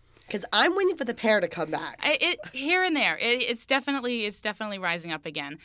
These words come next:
Speaker 2: I would say the biggest trend I've seen right now for engagement rings, though, is very, very thin bands. So they want a, a tiny gold, platinum, whatever it is, wh-,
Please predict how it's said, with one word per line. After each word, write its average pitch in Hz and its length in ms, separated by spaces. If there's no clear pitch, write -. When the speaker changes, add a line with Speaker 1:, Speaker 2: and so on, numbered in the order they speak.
Speaker 2:
I 247 100
would 285 100
say 330 80
the 302 140
biggest 196 440
trend 190 240
I've 175 140
seen 175 300
right 170 200
now 156 300
for 180 180
engagement 170 440
rings, 185 160
though, 214 180
is 180 200
very, 175 320
very 202 280
thin 170 480
bands. 135 580
So - 120
they 196 120
want 190 240
a, 180 280
a 160 120
tiny 269 540
gold, 214 640
platinum, 208 380
whatever 196 300
it 202 100
is, 196 220
wh-, 185 160